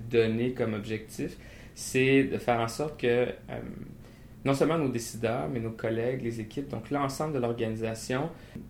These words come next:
aient en tête pour qui on travaille, pourquoi on fait les choses, puis qu'ils comprennent de façon assez fine ce qui est important pour le client, puis qu'est-ce que, quels sont leurs,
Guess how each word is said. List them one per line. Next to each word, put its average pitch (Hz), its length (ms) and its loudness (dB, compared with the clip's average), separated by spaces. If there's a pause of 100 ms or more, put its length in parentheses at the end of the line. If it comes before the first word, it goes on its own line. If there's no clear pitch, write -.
(160)
aient 160 220 12
en 123 160 4
tête 135 480 2 (720)
pour 135 200 0
qui - 160 2
on 151 100 4
travaille, 113 520 0 (180)
pourquoi 156 520 2
on 139 120 4
fait 123 220 0
les 113 140 2
choses, 185 540 -2 (360)
puis 143 180 -2
qu'ils 127 300 -2
comprennent 202 680 2 (100)
de - 60 -2
façon 180 340 -2
assez 208 480 -2 (240)
fine 190 580 2 (440)
ce - 140 -10
qui - 120 2
est 196 100 4
important 190 440 0
pour 180 100 -2
le 135 80 0
client, 208 220 -4
puis 202 80 -8
qu'est-ce - 180 -4
que, - 280 -2
quels 143 140 0
sont 170 220 -2
leurs, 139 480 2